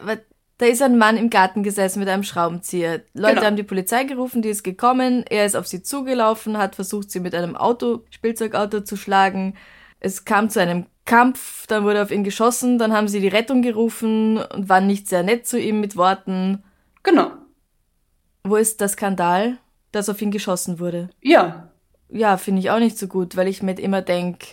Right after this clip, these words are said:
Speaker 1: ihr könnt schießen, schieß halt aufs Bein und nicht in den Bauch.
Speaker 2: Na, ich find's halt einfach, ja, wie du sagst, es ist halt auch irgendwie sehr, ähm, unverhältnismäßig, weil wenn da ein dreiundsechzigjähriger mit, gut, Schraubenzieher können starke Verletzungen hervorrufen, wenn man sie
Speaker 1: Aber ja.
Speaker 2: unsachgemäß einsetzt.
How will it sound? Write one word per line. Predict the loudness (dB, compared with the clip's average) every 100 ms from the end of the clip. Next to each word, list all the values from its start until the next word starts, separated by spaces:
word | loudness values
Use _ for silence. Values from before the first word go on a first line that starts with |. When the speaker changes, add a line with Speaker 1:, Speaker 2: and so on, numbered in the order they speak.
| _
Speaker 1:
ihr | -4 -4
könnt | -4 -2 -2 -2
schießen, | -4 -2 -2 -4 -4 -4 -6 -12 _ _ _
schieß | -8 -6 0
halt | 2 2 0 _ _ _ -2
aufs | -2 -2 -6
Bein | 0 2 2 -4 -10 -14 _ _ _
und | -2 -2
nicht | -2 -4
in | -2
den | 0 2
Bauch. | 2 0 -2 -10 -20 -10
Speaker 2:
Na, | 2 2
ich | 2
find's | -6 -4 -2 2
halt | 2 2
einfach, | -2 -4 -4 -6 0
ja, | 2 2
wie | 0
du | -4
sagst, | 2 2 2
es | -6 -6
ist | -6
halt | -4 -4
auch | -6
irgendwie | -6 -6 -6 -6
sehr, | -6 0 2 2 -2 -12 -10
ähm, | -8 -6 -6 -6 -8
unverhältnismäßig, | -8 -4 -2 -2 -2 -4 -6 -4 -6 -6 -10 -8
weil | -8 -4
wenn | -4
da | -2
ein | -2 -2
dreiundsechzigjähriger | -6 -6 -6 -8 -10 -12 -8 -8 -6 -4 -4
mit, | -4 -8 -6
gut, | -6 -4
Schraubenzieher | 2 4 4 0 2 2
können | 2 -2 0 -2
starke | 0 0 0 -6
Verletzungen | -6 -6 -8 -6 -6
hervorrufen, | -4 0 0 -2 -6 -6 -4
wenn | -2
man | -2
sie | -2 -2
Speaker 1:
Aber | -2 -2 -4
ja. | -6 -4
Speaker 2:
unsachgemäß | 4 6 6 2 2 4 6 4
einsetzt. | 4 4 2 2 0 -2